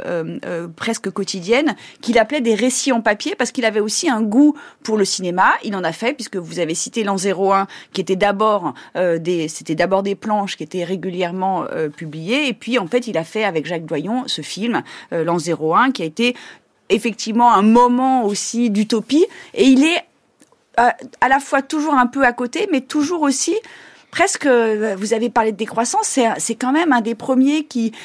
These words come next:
qui signale, euh, la nécessité d'avoir un regard sur, euh, les, le, sur les, l'état de la planète, par exemple. On voit les dessins, euh, de la fin des années soixante où il alerte, et, et d'ailleurs, c'est toujours,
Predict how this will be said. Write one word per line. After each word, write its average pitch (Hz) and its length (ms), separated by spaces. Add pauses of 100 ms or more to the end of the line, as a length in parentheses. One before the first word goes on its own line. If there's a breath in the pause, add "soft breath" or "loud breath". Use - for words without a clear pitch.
(140 loud breath)
qui 220 100
signale, 247 720
euh, 180 580
la 180 160
nécessité 226 680
d'avoir 196 320
un 196 80
regard 202 640
sur, 202 400
euh, 165 240
les, 165 260
le, 160 420
sur 160 240
les, 156 140
l'état 160 320
de 156 60
la 151 80
planète, 294 340
par 202 140
exemple. 240 360
On 170 100
voit 165 160
les 165 100
dessins, 214 480 (380 loud breath)
euh, 165 180
de 160 140
la 165 120
fin 233 200
des 226 160
années 214 180
soixante 254 560
où 185 100
il 185 140
alerte, 240 460 (400 loud breath)
et, 156 280
et 151 40
d'ailleurs, 208 340
c'est 202 180
toujours, 277 300